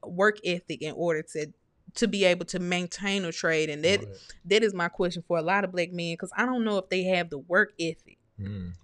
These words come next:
Speaker 2: it has to be insti-, instilled. And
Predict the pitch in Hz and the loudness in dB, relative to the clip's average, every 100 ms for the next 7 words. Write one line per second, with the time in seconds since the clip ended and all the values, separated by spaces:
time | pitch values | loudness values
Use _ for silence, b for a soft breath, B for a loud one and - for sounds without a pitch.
0 | - 95 107 117 117 - 110 117 110 110 | -10 -6 -2 -2 -4 -4 -2 0 -2 -4
1 | - 104 - _ - 104 104 - 127 104 | -12 -20 -20 _ -8 -6 -6 -4 -2 0
2 | 92 92 92 | -2 -2 -4